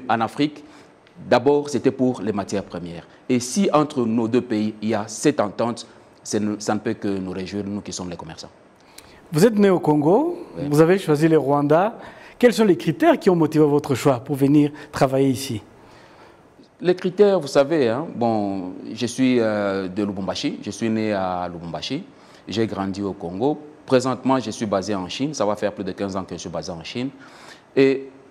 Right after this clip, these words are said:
Speaker 1: de la Chine, j'ai vu ce que le président était en train de faire pour, euh, créer un climat des affaires favorable. Non pas seulement, j'ai vu pour les autres, et je me suis dit, pourquoi pas moi aussi ?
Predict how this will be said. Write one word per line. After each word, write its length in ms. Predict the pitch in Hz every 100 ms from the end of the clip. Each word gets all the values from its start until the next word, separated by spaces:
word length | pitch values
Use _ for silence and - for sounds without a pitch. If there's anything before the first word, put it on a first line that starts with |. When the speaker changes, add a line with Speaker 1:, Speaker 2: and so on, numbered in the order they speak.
| -
Speaker 1:
de 200 | 113 131
la 120 | 139
Chine, 380 | 139 202 202 190
j'ai 240 | 131 139 160
vu 420 | 127 147 165 160 -
ce 200 | - 160
que 120 | 151
le 120 | 123
président 640 | - 117 110 113 127 135 -
était 220 | 110 131
en 80 | 117
train 160 | -
de 80 | 104
faire 300 | 101 117 110
pour, 380 | 110 113 107 95
euh, 200 | 95 92 - - - _ -
créer 360 | 139 135 147
un 120 | 120 113
climat 340 | - 120 120
des 160 | 107 101
affaires 320 | 98 110 110 -
favorable. 560 | - 113 101 98 104 80 - - _ _ _ _ _
Non 140 | 131 180
pas 140 | 185
seulement, 480 | 170 127 123 123 104 - - - _ _ _ -
j'ai 200 | - 147
vu 340 | 139 143 - - -
pour 120 | 135
les 180 | 113 98
autres, 240 | 143 - - - - _
et 60 | 104
je 100 | 101
me 80 | 120
suis 160 | 117
dit, 160 | 127 123
pourquoi 400 | - 117 110 156
pas 120 | 131
moi 160 | 127 117
aussi ? 280 | 107 117